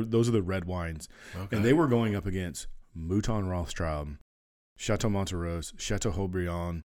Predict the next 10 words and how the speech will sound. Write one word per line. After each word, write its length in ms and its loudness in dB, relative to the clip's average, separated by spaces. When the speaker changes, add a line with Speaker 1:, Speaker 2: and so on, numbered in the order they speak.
Speaker 1:
and 300 -4
Chateau 440 0
Léovent 540 -2
Loclas. 680 -8
So 140 -2
we're 120 2
talking, 460 0
like, 240 -4
premier, 400 4
or 220 0